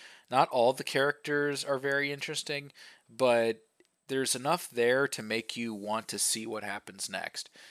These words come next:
The only thing that I worry about personally is what is next. What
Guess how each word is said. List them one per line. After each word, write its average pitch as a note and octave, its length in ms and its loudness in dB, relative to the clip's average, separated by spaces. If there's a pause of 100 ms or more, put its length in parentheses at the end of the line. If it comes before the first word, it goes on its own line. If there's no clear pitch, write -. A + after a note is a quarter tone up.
(140)
The A#2 80 0
only D3+ 160 0
thing E3 220 -4
that B2+ 200 -2
I A#2+ 200 8
worry A#2 400 0
about G#2 280 0
personally G2 800 -4 (340)
is G#2+ 580 2
what A2 280 0
is A2 300 -2
next. F#2 440 -8
What A2 240 -2